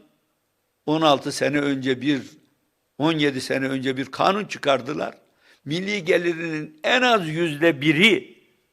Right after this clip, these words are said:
tarıma destek olarak verecekler diye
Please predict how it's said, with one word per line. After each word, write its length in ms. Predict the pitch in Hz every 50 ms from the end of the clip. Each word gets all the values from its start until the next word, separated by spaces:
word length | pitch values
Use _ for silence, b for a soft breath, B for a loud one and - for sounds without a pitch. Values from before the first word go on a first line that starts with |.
| _ _ _ _ _ _ _ _
tarıma 440 | - - 131 131 143 156 156 147 131
destek 340 | 135 131 - - - 131 131
olarak 360 | 131 120 123 120 123 117 120 - - _
verecekler 840 | 104 104 131 127 120 123 104 123 117 - - 135 139 135 131 113 104
diye 420 | 117 113 123 135 160 185 226 -